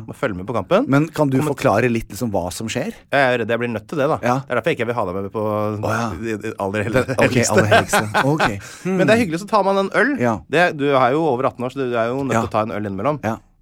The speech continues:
Speaker 1: Du trenger ikke å ta like mange som meg, men
Speaker 2: Nei.
Speaker 1: du kan ta, ta en.
Speaker 2: Ja.
Speaker 1: Og så, og så koser vi oss og ser en kamp.
Speaker 2: Ok.
Speaker 1: Ja.
Speaker 2: Det kan jo være litt koselig. Jeg vet
Speaker 1: Klart
Speaker 2: ikke om jeg
Speaker 1: det er
Speaker 2: på hvem som spiller.
Speaker 1: Det er jo masse kjekke mannfolk ute på der,
Speaker 2: Å,
Speaker 1: da.
Speaker 2: ja.
Speaker 1: Får ikke glemme det.
Speaker 2: Nei.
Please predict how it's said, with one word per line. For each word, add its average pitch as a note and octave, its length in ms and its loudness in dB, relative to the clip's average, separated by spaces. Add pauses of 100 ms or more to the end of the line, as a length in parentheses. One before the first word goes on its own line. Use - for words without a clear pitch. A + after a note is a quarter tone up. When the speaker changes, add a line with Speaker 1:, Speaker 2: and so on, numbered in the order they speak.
(100)
Speaker 1:
Du B2+ 80 -12
trenger B2 160 -6
ikke A2 80 -10
å - 60 -2
ta - 20 0
like B2 160 -4
mange A2 160 -4
som B2 80 -6
meg, E3 160 0
men G3 80 -2
Speaker 2:
Nei. B2 140 2
Speaker 1:
du D3+ 100 -4
kan - 0 -
ta, C3+ 320 0
ta D3 160 2
en. C4+ 140 -2 (180)
Speaker 2:
Ja. C#3+ 80 0 (640)
Speaker 1:
Og C#3 80 -14
så, C#3 240 -4 (880)
og - 160 -16
så F#3 80 -10
koser F3 240 -2
vi A#2 60 -4
oss - 20 -4
og C3+ 80 -8
ser A2 160 -2
en A#2 160 -8
kamp. - 240 -8 (160)
Speaker 2:
Ok. C#3 320 0
Speaker 1:
Ja. - 480 -8
Speaker 2:
Det D#3+ 80 4
kan A#2 180 2
jo F#3 140 2
være C#3+ 140 2
litt C3 40 -6
koselig. D3+ 300 -4 (380)
Jeg D3 100 4
vet B2+ 80 4
Speaker 1:
Klart C3+ 80 0
Speaker 2:
ikke F#3+ 80 0
om F3+ 80 6
jeg - 0 -
Speaker 1:
det D#3 80 4
er - 0 -
Speaker 2:
på C#3+ 80 4
hvem A2 80 -2
som C3+ 160 -4
spiller. D3 240 2 (540)
Speaker 1:
Det G3+ 80 -4
er G#2+ 140 2
jo - 20 -2
masse A#2+ 160 -4
kjekke - 240 -4
mannfolk B2 240 -2
ute A2 80 -8
på B2+ 80 -2
der, B2 80 4
Speaker 2:
Å, C3+ 80 4
Speaker 1:
da. C#3+ 80 4
Speaker 2:
ja. F#3+ 520 -2 (120)
Speaker 1:
Får F#2 80 -12
ikke A2 140 -6
glemme C#3+ 180 -2
det. D3 120 0 (120)
Speaker 2:
Nei. A#2+ 140 -4